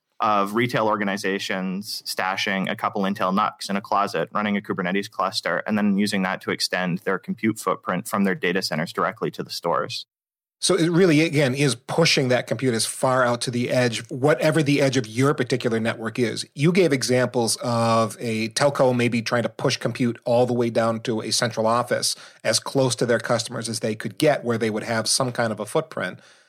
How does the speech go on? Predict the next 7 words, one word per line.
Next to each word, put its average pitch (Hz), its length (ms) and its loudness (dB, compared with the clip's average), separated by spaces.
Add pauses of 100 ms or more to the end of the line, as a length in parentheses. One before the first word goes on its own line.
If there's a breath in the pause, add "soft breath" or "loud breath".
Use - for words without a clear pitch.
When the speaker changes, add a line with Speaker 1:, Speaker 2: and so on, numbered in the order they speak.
(200 soft breath)
Speaker 2:
uh, 107 240 -4
or 143 160 4
enterprises 117 640 2
pushing 113 680 0 (200)
a - 80 -20
Kubernetes 127 440 2
cluster 117 220 -2